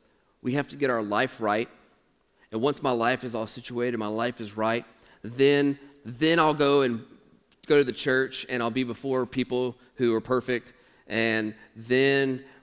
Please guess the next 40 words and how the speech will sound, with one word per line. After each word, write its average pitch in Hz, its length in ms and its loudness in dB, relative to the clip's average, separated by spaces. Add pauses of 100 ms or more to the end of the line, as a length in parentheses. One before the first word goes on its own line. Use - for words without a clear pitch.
once 139 380 0
I'm 120 320 0
there 131 300 4
and 120 80 2
I 110 40 -2
kinda 127 180 -2
get 113 160 -2
comfortable 131 500 -4
in, 120 160 -4
in 120 120 -4
the 113 40 -6
church 123 440 0
and 107 100 -8
people, 120 380 -6 (200)
you 113 100 -6
know, 107 240 -2
kind 123 240 -4
of 107 80 -2
know 117 200 0
I'm 107 80 -4
supposed - 160 -14
to 110 60 -8
be 113 200 -2
there, 113 260 0
then 143 220 2
I'll, 131 260 2
then 143 180 -2
I'll 143 80 0
investigate 123 420 -2
this 117 180 -10
relationship 113 600 -8
with 101 160 -12
God 113 340 0
thing, 113 360 -2 (340)
and 117 340 0
then 135 80 2
I'll 120 80 -2
have 117 180 -2
eternal 107 300 -6
life." - 260 -10